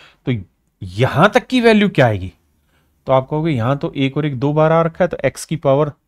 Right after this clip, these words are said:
दो की पावर दो यानी चार और चार में एक गया तीन। तो ये वाली वैल्यू आएगी सर x की पावर तीन बटे चार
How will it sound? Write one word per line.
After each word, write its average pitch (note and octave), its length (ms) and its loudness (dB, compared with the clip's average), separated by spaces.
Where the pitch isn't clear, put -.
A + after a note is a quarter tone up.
दो B2 160 -2
की D#3 140 -4
पावर C#3+ 240 2
दो C#3+ 140 -4
यानी C#3+ 240 -4
चार D#3 300 2
और A#2 180 -8
चार B2+ 200 2
में C3 140 -4
एक A2+ 60 -8
गया C3 120 -4
तीन। F#2 220 -12
तो D3 60 0
ये B2+ 260 4
वाली G3 260 2
वैल्यू D#3+ 340 2
आएगी C#3+ 260 0
सर F3+ 240 0
x - 220 2
की G3 140 -2
पावर C#3+ 280 2
तीन B2+ 260 -4
बटे A2+ 200 -4
चार G2 300 -10